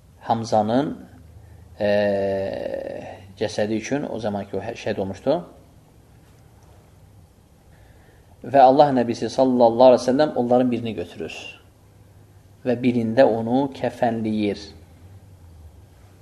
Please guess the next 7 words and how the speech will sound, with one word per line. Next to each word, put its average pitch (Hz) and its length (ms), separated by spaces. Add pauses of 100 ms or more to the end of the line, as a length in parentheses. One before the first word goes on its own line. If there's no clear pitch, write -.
(840)
və 123 120
digərini 135 680
də 170 100 (140)
başqalarına, 104 800 (200)
ansarları 110 680 (580)
o, 107 140 (840)
ə, 104 140